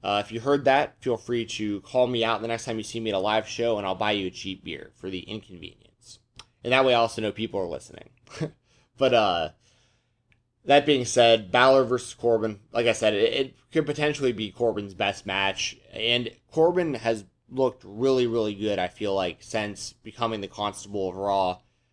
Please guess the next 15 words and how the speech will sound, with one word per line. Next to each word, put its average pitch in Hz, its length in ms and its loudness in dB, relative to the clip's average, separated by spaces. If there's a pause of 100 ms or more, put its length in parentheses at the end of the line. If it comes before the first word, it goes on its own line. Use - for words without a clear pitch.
(140)
since 107 180 -8
cutting 123 320 -2
his 101 140 -6
hair, 101 480 0 (720)
the 120 100 -2
whole 123 200 4
deal. 90 360 -6 (120)
The, 98 100 -6
I, 95 340 -6 (120)
I 113 40 -4
feel 123 160 0
like 104 120 -4
Corbin 104 500 -4 (100)
feels 113 260 -2
fresh 113 640 -2